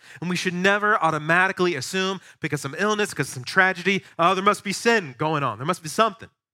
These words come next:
That is a satanic way to operate. Do you remember Job and the great devastation and sickness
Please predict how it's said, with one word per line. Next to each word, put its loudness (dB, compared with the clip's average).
That 4
is 0
a -2
satanic 0
way 0
to -8
operate. -2
Do -10
you 0
remember 0
Job -2
and -8
the -4
great 0
devastation 0
and -4
sickness 0